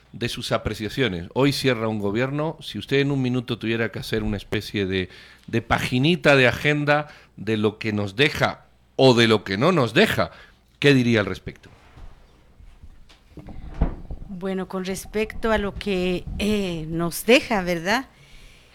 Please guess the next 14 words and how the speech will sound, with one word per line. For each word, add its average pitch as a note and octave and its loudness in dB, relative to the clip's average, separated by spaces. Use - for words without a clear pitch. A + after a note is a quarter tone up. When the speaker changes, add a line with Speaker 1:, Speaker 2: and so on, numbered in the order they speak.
Speaker 2:
Eh, F#3+ 2
yo G3+ 4
tengo A3 0
la G#3+ 2
percepción F#3+ -4
de G#3 -2
que D#3+ -4
hay G#3 4
mucha A3+ 0
frustración F#3+ -6
en A3 -2
la F#3+ -4
ciudadanía, E3 -6
eh, D3+ -2